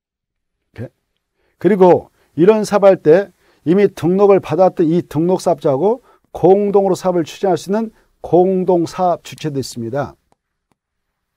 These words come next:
공동사업체가 있는데, 어, 토지만 가지고 있는 자, 이 등록 사업자하고 공동으로 소유, 어,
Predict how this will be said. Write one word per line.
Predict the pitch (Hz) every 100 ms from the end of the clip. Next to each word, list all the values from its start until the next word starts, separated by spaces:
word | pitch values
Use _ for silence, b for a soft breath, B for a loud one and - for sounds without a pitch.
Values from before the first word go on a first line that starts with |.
| _ _ _ _ -
공동사업체가 | 170 185 180 185 208 190 190 - 170
있는데, | 156 156 120 170 220 b b b
어, | 139 139 -
토지만 | 254 247 254 220
가지고 | 175 170 180
있는 | 175 151
자, | 123 98 - _ _ -
이 | 185 180 175 _ _ _
등록 | 151 170 180 175
사업자하고 | 170 - 180 196
공동으로 | - 156 160 190
소유, | 202 - 185 143
어, | 131 139